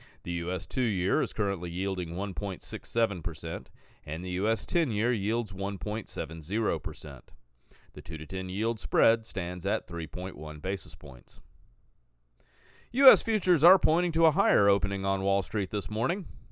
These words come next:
With three hours to go before the opening bell, the Dow Jones Industrials, S and P five hundred, and Nasdaq each have implied opens up about four-tenths of a percent from yesterday's close.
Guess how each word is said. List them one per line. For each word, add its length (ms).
With 220
three 280
hours 300
to 80
go 200
before 300
the 140
opening 340
bell, 320
the 80
Dow 240
Jones 320
Industrials, 680
S 160
and 100
P 160
five 280
hundred, 380
and 300
Nasdaq 520
each 240
have 180
implied 400
opens 380
up 160
about 380
four-tenths 480
of 80
a 60
percent 460
from 160
yesterday's 480
close. 460